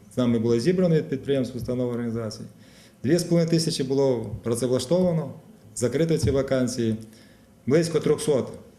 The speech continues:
і зараз є вакансій відкритих. І більше півтисячі вакансій ми все ж таки не змогли закрити, забезпечити, е, прохання роботодавця, ну, з тих чи інших причин. Ці причини, вони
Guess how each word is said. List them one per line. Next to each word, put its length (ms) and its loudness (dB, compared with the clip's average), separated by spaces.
і 80 -2
зараз 380 0
є 80 4
вакансій 440 -2
відкритих. 600 -2
І 100 0
більше 380 -2
півтисячі 560 -2
вакансій 560 0
ми 360 -2
все 180 -4
ж 60 -6
таки 200 -4
не 100 0
змогли 320 0
закрити, 440 -2
забезпечити, 760 -4
е, 300 -4
прохання 400 0
роботодавця, 840 0
ну, 160 -2
з 40 -8
тих 180 -2
чи 120 -2
інших 280 0
причин. 380 -4
Ці 160 -2
причини, 500 2
вони 340 2